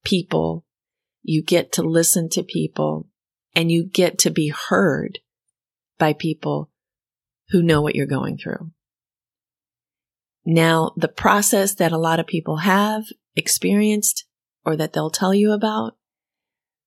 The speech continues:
that comes again in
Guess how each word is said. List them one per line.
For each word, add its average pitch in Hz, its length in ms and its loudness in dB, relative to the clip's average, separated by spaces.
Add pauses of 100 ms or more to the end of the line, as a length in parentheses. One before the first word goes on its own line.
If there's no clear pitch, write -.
(880)
that 160 340 2
comes 165 300 0
again 170 420 -2
in 151 520 -6